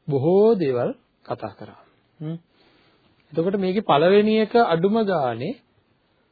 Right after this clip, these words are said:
අපේ බෞද්ධ පින්වත් අය බෞද්ධ ධර්මය තුළ නිවන් දකින්න සූදානම් වෙන අයට අතරවත්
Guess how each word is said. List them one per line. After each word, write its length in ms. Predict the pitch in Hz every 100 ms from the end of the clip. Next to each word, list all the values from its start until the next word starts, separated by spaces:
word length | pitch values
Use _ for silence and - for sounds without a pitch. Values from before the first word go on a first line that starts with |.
| _ _ _ _ _ _ -
අපේ 280 | 151 - 196
බෞද්ධ 360 | 160 151 165 180
පින්වත් 500 | 170 147 160 165 -
අය 180 | 151 165 185 180
බෞද්ධ 420 | 143 135 151 147
ධර්මය 400 | 185 143 139 156 160
තුළ 220 | 156 208
නිවන් 340 | 165 147 180 202
දකින්න 380 | 208 202 233 247
සූදානම් 560 | 247 220 208 196 185
වෙන 160 | 165 160 -
අයට 340 | 127 131 120 113
අතරවත් 640 | 131 120 165 156 113 117